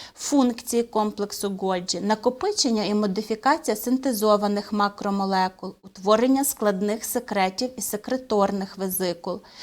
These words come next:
синтез і модифікація вуглеводів, утворення глікопротеїнів, утворення ліпо-, лізосом та пероксисом. Спеціальні її функції, наприклад, формування акросоми сперматозоїда.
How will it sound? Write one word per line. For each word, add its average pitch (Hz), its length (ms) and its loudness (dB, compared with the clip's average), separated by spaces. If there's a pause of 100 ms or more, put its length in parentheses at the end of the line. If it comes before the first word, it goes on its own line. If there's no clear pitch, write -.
(140)
синтез 233 720 2
і 202 80 0
модифікація 190 920 -2
вуглеводів, 185 840 -2 (360)
утворення 196 680 -2 (140)
глікопротеїнів, 202 1160 -2 (180)
утворення 185 800 0
ліпо-, 160 440 -8
лізосом 185 800 0 (240)
та 196 180 -2
пероксисом. 190 1040 -6 (500)
Спеціальні 214 840 4
її 220 140 0
функції, 214 720 -6
наприклад, 208 540 -4
формування 226 920 2
акросоми 220 880 -2
сперматозоїда. - 1300 -8